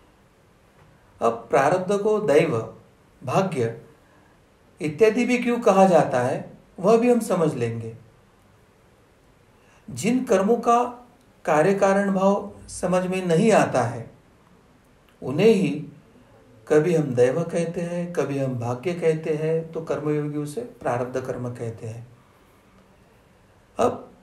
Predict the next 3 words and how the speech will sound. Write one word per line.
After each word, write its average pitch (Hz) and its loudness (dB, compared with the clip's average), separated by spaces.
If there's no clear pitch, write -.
प्रारब्ध 202 6
कर्म 160 2
जब 202 -2